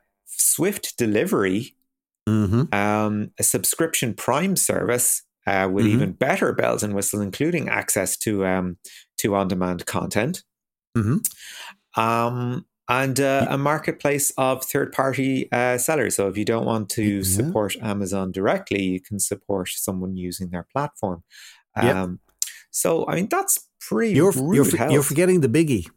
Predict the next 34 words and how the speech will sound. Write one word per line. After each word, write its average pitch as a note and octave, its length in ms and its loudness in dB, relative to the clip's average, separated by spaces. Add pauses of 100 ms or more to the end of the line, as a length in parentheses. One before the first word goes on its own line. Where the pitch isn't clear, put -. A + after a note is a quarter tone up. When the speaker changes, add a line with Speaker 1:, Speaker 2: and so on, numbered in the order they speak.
(1000)
Speaker 1:
Go G#2+ 80 0
on. A2 260 -2 (920)
Speaker 2:
A C#3 120 2
W B2+ 320 4
S. - 280 -2 (720)
Speaker 1:
Now, G#2 640 0 (280)
which A#2 260 0
is A#2 180 0
where G#2+ 500 2
Andy G2 260 -2
Jassy G2+ 380 -2
has - 260 -6
come C#4 480 -4
from. F#2 440 -2
Speaker 2:
Exactly. C#3 1080 0
All G#2+ 140 2
right. G3+ 220 2
So D#3+ 200 0
A A3+ 120 2
W G#3 320 2
S C#3 160 0
is B2+ 100 2
Amazon A#2 440 2
Web A2 200 2
Services, G2 600 0
and A#2+ 180 0
I F3+ 180 4
believe C#3 420 2
that A2 120 -2
Amazon A#2 480 2
made A2 220 2
more G#2+ 180 2
profit, - 460 0 (160)
profit, D#3+ 440 2